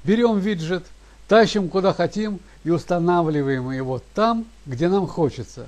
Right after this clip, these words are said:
Можно здесь, а можно здесь. Или здесь. Это называется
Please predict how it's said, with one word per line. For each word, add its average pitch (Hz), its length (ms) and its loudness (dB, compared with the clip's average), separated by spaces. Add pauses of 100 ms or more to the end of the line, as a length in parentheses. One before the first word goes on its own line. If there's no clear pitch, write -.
(520)
Можно 190 300 4
здесь, 120 460 -2 (640)
а 208 100 0
можно 202 340 2
здесь. 113 520 -4 (960)
Или 202 260 2
здесь. 131 520 -2 (1200)
Это 196 220 -4
называется 180 640 0